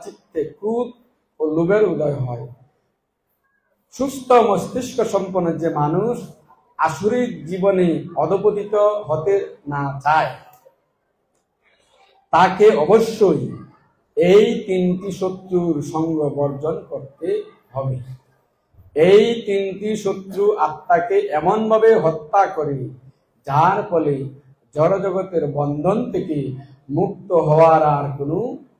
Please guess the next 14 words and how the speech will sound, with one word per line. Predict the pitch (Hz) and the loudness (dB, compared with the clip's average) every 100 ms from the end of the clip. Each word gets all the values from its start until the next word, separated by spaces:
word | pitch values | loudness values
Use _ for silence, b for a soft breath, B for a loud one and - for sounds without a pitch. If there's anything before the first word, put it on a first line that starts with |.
| _ _ | _ _
সম্ভাবনাই | _ - 170 170 160 139 131 127 131 135 160 202 233 - | _ -2 0 0 -2 -2 0 -2 -4 -2 -2 -4 -6 -8
থাকে | 135 135 - _ | -10 -10 -14 _
না। | _ _ _ _ _ _ _ _ _ _ _ _ _ _ _ _ - | _ _ _ _ _ _ _ _ _ _ _ _ _ _ _ _ -20
ঠিক | 123 139 | -18 -14
আছে, | - - - _ _ _ _ _ _ _ _ _ _ _ _ _ _ _ - | -16 -18 -20 _ _ _ _ _ _ _ _ _ _ _ _ _ _ _ -4
যদি | 151 214 202 147 - - - _ _ 151 | 4 6 6 0 -4 -12 -18 _ _ -12
এ-, | 156 - | -12 -4
এই | 170 185 185 - | 2 2 0 -8
অ-, | 156 165 175 | 2 2 4
এই | 180 185 | 4 4
অধ্যায়টার, | 175 180 190 190 208 214 208 - - | 4 2 2 4 6 4 2 -6 -12
প্রতিটা | 185 180 208 214 | -6 -4 2 4
অধ্যায়ের | 202 190 196 196 | 4 4 2 2
শেষে | 147 190 190 202 | -2 -4 -2 -4